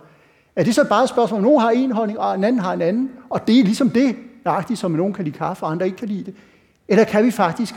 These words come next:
om man så må sige, blive bedre til at lave etik? Kan vi svare på den type spørgsmål på en mere kvalificeret måde?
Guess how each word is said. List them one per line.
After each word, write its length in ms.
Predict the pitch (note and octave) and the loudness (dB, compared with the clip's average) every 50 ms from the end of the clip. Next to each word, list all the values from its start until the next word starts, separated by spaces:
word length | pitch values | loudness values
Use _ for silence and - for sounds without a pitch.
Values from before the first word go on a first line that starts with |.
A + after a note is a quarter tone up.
| - E4+ | -8 -4
om 100 | A3 E3 | -2 -2
man 160 | E3 D3+ C#3 | -2 -2 -4
så 180 | - - G3 | -4 -4 -4
må 100 | F#3 F#3+ | -2 -2
sige, 260 | F3 - F#3+ E3+ F3 - - - - _ _ _ _ _ _ _ _ - | -4 -4 -4 -4 -6 -8 -12 -20 -20 _ _ _ _ _ _ _ _ 0
blive 160 | G#3 F#3+ F3 - | 2 2 2 2
bedre 380 | G3 E3+ D3+ D#3 F3 F#3 G3+ F#3+ D#3+ | 2 2 2 2 2 -2 -4 -6 -8
til 140 | - - F3+ | -6 -4 -2
at 60 | D#3+ | 0
lave 200 | D3+ C#3+ C#3 C3+ | 0 0 0 -2
etik? 420 | A#2+ - - F3 D#3 - - - - _ _ _ _ _ _ _ _ _ | -4 -6 -8 -8 -10 -10 -12 -20 -20 _ _ _ _ _ _ _ _ _
Kan 120 | - F#3+ F3 | -6 -4 -4
vi 40 | |
svare 320 | F3 - G3 D#3+ E3 A3 A#3 | -2 0 0 2 2 2 0
på 80 | - G#3+ | 0 0
den 160 | G#3 G3+ G#3 | 0 0 0
type 180 | G3+ - G#3 F3+ | -2 -6 -8 -10
spørgsmål 600 | - - F3+ D#3 E3 E3+ - - F3+ E3+ E3+ - - - - _ _ _ _ _ | -6 -2 0 0 0 0 0 0 0 0 -2 -4 -12 -20 -20 _ _ _ _ _
på 100 | - F#3 | -2 0
en 80 | F#3 E3 | 2 4
mere 180 | D#3 D3+ E3 F3+ | 4 4 2 2
kvalificeret 580 | E3+ - F#3+ D#3 D#3 D#3 - F#3 E3+ - F3 | 0 -4 -6 -6 -6 -6 -6 -4 -4 -4 -4
måde? 240 | D#3 C3 A2+ B2+ D3+ | -4 -4 -4 -6 -8